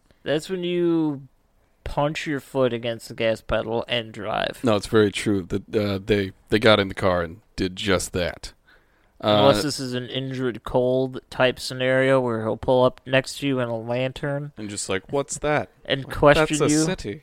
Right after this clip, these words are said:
Speaker 1: very
Speaker 2: Oh.
Speaker 1: sweetly.
Speaker 2: Like, <laughs> just asking very, like, nice questions.
Speaker 1: And if you wanna know who
Speaker 2: It's like,
Speaker 1: Indrid
Speaker 2: "Thank
Speaker 1: Cold
Speaker 2: you."
Speaker 1: is, check out our Patreon episode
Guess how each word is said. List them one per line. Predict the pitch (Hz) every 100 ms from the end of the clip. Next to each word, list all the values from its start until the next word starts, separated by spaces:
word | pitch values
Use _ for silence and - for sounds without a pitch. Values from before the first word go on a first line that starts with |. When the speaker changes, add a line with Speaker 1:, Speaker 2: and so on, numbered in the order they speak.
| 175
Speaker 1:
very | 131 135 139 139 147
Speaker 2:
Oh. | 185 147
Speaker 1:
sweetly. | 104 - - 139 139 139 143 147 156 139
Speaker 2:
Like, | 110 - - - - - 170 -
<laughs> |
just | - 127 123
asking | 120 - 123
very, | 117 117 113 110 117
like, | 110 117
nice | 139 107 107 -
questions. | - 95 - 120 117 - - 139
Speaker 1:
And |
if | 139
you | 151 175
wanna | 175 147
know | 143 135
who | 135
Speaker 2:
It's | 127
like, | 135
Speaker 1:
Indrid | 135 113
Speaker 2:
"Thank | 160
Speaker 1:
Cold | 135 135
Speaker 2:
you." | 123
Speaker 1:
is, | 113 107 - -
check | 147 147 151
out | 143 135 - _ _ _ 120
our | 113
Patreon | - 139 151 123 117 117
episode | 107 110 117 113 120